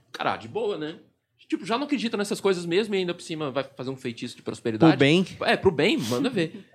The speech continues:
Speaker 1: Só que aí no outro, na outra parte dos voluntários, ele, os ateus chegavam, a bruxa tava lá. "Ó, ela,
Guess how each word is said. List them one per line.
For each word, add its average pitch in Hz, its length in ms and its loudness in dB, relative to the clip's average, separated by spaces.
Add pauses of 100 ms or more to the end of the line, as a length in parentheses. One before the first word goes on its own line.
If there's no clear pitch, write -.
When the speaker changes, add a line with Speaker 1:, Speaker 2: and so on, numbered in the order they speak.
(140)
Speaker 1:
Só 196 140 -2
que 214 100 -2
aí 226 100 0
no 247 120 0
outro, 214 500 2
na 160 80 4
outra 190 160 2
parte 160 340 2
dos 120 140 -10
voluntários, 123 720 0
ele, 113 560 -2 (140)
os 117 120 -4
ateus 117 220 0
chegavam, 123 380 2
a 143 40 0
bruxa 117 280 -6
tava 120 180 -4
lá. 160 180 0 (200)
"Ó, 214 80 4
ela, 190 340 2